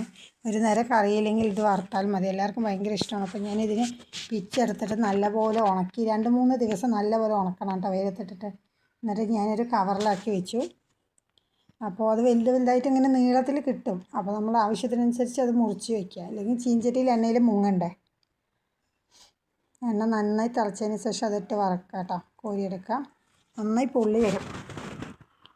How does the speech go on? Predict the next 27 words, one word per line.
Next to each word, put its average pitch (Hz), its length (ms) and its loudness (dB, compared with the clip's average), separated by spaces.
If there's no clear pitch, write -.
അപ്പോൾ 214 240 -6
ഞാൻ 220 180 0
വൈകുന്നേരത്തൊന്ന് 226 880 2
വറുത്ത് 196 340 0
നോക്കിയതാണേ. 196 540 0
അപ്പോൾ 214 180 -8
ഇതുണ്ടോ, 196 260 0
നല്ലപോലെ 196 500 -2
പൊള്ളിയിട്ട്, 202 400 0
എൻ്റെ 196 220 0
വലിയ 208 260 2
ബലമില്ല, 214 400 2
നല്ല 202 260 0
ടേസ്റ്റാണ്, 202 460 0
നല്ല 226 220 2
ഉപ്പ് 233 200 0
രസം 226 220 0
ഉണ്ടാവും. 180 260 -2
ആ - 20 0
പാകത്തിന് 233 480 4
ഉപ്പ് 240 180 0
ഇടണ്ടല്ലോ, 196 400 2
അപ്പോൾ 214 160 -2
നല്ല 214 200 0
ഉപ്പ് 208 220 -4
രസം 214 260 0
ഉണ്ടാവും. 196 280 0